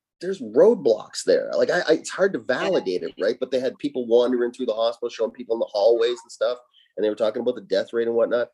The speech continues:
And then it was, man, it was November, I think, right? Like, it didn't show up here till after Christmas, right? But in November,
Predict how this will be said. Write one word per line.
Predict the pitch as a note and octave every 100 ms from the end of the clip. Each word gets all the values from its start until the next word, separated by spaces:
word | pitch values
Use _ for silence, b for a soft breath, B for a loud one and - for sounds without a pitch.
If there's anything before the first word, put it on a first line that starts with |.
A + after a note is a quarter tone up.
| _ _ _
And | A2 G#2+
then | A2 A2 A2+ A2 _ -
it | D#3+
was, | G3+ D3+ - _ _
man, | - C3+ D3+ -
it | F#3+
was | A#3 C#3+
November, | B2 G2 E2+ - C3 F#3 A#2 G#1+
I | G1+ -
think, | - -
right? | D#2+ F3+ B2
Like, | B2+
it | C3+
didn't | F#3+ G#3+
show | - - D3
up | D3+ -
here | A#2+
till | F#2 G2
after | A2 -
Christmas, | - F#3 F#3+ F2+
right? | G#2
But | B2
in | C3
November, | C#3+ B2 - - E3 A3+ G3 G#2+ G#2+